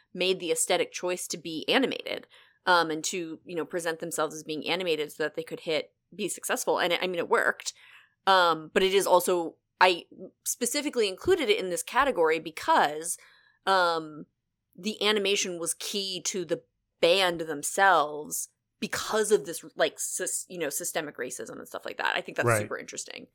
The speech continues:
Speaker 2: Mm-hmm.
Speaker 1: Also, I mean, it's, it's also, like, clear. I say sad in the sense that, like, oh, I wish there wasn't racism and that people could just do what they wanted <laughs> and if they were good, be rewarded. Um, it worked,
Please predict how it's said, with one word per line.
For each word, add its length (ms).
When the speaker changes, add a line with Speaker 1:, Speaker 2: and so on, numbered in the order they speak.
Speaker 2:
Mm-hmm. 380
Speaker 1:
Also, 300
I 80
mean, 160
it's, 300
it's 180
also, 300
like, 320
clear. 280
I 120
say 180
sad 380
in 100
the 60
sense 260
that, 100
like, 280
oh, 120
I 140
wish 200
there 120
wasn't 360
racism 540
and 80
that 120
people 240
could 140
just 160
do 100
what 140
they 80
wanted 400
<laughs> 120
and 100
if 100
they 100
were 120
good, 320
be 140
rewarded. 560
Um, 480
it 120
worked, 480